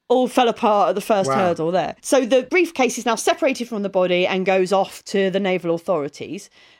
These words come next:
Speaker 1: and starts making its way to Madrid, right, to the naval command. So they then do an autopsy on the body.
Speaker 2: Yeah.
Speaker 1: Uh, now, it turns out that old Spilsforth was wrong. Like, they do know how to do autopsies in Spain. They do have quite
Speaker 2: Of
Speaker 1: good
Speaker 2: course.
Speaker 1: doctors.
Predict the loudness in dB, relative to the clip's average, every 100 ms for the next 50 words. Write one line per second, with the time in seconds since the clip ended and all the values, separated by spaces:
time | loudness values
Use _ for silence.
0 | _ 0 2 0 -4 -2 -2 0 -4 -4
1 | -8 -2 -2 -2 -6 -6 -4 -4 -4 -6
2 | -10 -8 -8 -8 -8 -6 -4 -6 -8 -16
3 | -16 -16 -20 _ _ _ _ -8 0 2
4 | 2 0 -2 -6 _ _ _ _ 0 2
5 | 0 2 2 2 0 -4 -8 -6 -6 -4
6 | -2 -4 -4 -14 -16 _ _ _ -4 -2
7 | 0 0 0 2 2 4 2 4 2 0
8 | _ 0 4 2 0 0 0 0 0 -2
9 | -2 -4 -4 0 0 0 -2 -4 0 0
10 | -2 _ _ -2 2 0 0 -4 -6 -6
11 | -4 -2 0 -4 -6 -6 -4 -4 -4 -6
12 | -4 -4 -2 -2 -2 -4 -6 -8 -6 -6
13 | -4 -6 -10